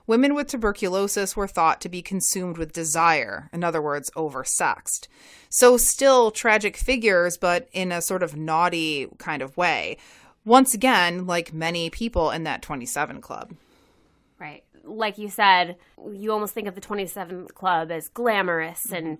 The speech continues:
Speaker 2: you know, they were tortured souls who
Speaker 1: Mm-hmm.
Speaker 2: just, you know, um,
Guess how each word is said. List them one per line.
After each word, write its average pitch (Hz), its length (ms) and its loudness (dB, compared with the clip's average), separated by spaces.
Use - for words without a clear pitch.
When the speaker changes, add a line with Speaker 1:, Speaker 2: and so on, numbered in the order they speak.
Speaker 2:
you 202 80 -6
know, 175 200 -2
they 180 220 -4
were 170 320 -4
tortured 220 520 6
souls 180 480 -2
who 180 120 -8
Speaker 1:
Mm-hmm. 175 80 -6
Speaker 2:
just, - 380 -12
you 180 100 -12
know, 151 300 -6
um, 156 340 -8